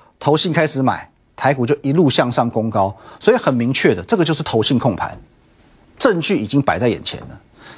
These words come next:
现在不止投信，连外资都加入了，连外资都提前归队了。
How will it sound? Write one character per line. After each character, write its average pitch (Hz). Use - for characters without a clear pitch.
现 208
在 175
不 -
止 120
投 107
信， 113
连 139
外 170
资 143
都 135
加 127
入 131
了， -
连 160
外 214
资 175
都 185
提 143
前 139
归 139
队 131
了。 -